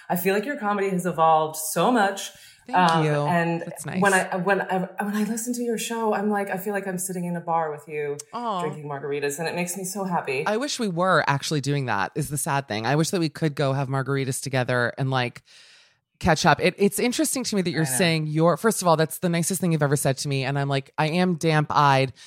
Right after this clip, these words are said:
Speaker 2: although, you know, my
Speaker 1: <laughs>
Speaker 2: crying mechanism is, like, defunct for many years. But it's funny that you're saying I help your baseline anxiety because I feel like this week my anxiety has been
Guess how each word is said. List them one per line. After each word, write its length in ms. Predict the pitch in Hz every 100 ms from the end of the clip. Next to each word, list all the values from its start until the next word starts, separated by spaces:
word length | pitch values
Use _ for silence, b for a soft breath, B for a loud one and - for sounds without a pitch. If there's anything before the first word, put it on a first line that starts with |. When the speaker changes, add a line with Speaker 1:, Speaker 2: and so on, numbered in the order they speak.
| B B -
Speaker 2:
although, 160 | 165
you 140 | 175 175
know, 160 | 175
my 140 | 214 -
Speaker 1:
<laughs> 120 | 185
Speaker 2:
crying 400 | 180 202 214 202
mechanism 640 | 175 180 156 139 156 147
is, 160 | 151 151
like, 280 | 139 135 151
defunct 540 | 156 - 156 139 135
for 300 | - - 147
many 260 | 139 139 131
years. 280 | 120 127 -
But 280 | 147 135 B B B B B _
it's 220 | 180 185 -
funny 200 | 233 294
that 100 | 220
you're 120 | 190
saying 320 | - 196 185 - -
I 220 | 160 180
help 400 | 180 175 165 147
your 180 | 151 143
baseline 380 | 147 - 156
anxiety 460 | 143 135 156 165 143
because 260 | 127 147 131
I 200 | 156 185 226
feel 160 | 185
like 160 | 147 117
this 300 | 160 185 -
week 440 | 127 123 - - b b b b b
my 220 | 151 175 208
anxiety 560 | 185 165 143 143 139
has 240 | 135 147 127
been 440 | 160 139 135 131